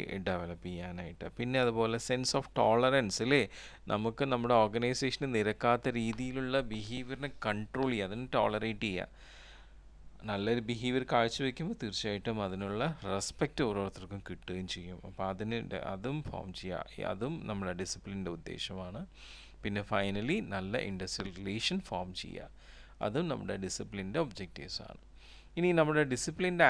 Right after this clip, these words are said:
ആസ്പെക്ട്സ് നോക്കുകയാണെങ്കിൽ നമ്മൾ നേരത്തെ പറഞ്ഞ ആസ്പെക്ട്സ് തന്നെയാണ്, പോസിറ്റീവ് ഡി-, നെഗറ്റീവ് ഡിസിപ്ലിൻ്റെ ആസ്പെക്ട്സ് ആണ് പറയുന്നത്. അതിൽ പോസിറ്റീവ് ആസ്പെക്റ്റ് എന്ന് പറയുമ്പോൾ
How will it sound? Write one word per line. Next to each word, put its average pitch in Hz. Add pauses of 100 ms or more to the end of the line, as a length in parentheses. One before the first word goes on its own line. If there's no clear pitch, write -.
ആസ്പെക്ട്സ് 165
നോക്കുകയാണെങ്കിൽ 151
നമ്മൾ 123 (140)
നേരത്തെ 104
പറഞ്ഞ 104 (100)
ആസ്പെക്ട്സ് -
തന്നെയാണ്, 98 (160)
പോസിറ്റീവ് 104
ഡി-, - (180)
നെഗറ്റീവ് 98
ഡിസിപ്ലിൻ്റെ 95
ആസ്പെക്ട്സ് -
ആണ് 87 (100)
പറയുന്നത്. - (760)
അതിൽ 139 (320)
പോസിറ്റീവ് 156
ആസ്പെക്റ്റ് 135
എന്ന് 143
പറയുമ്പോൾ 104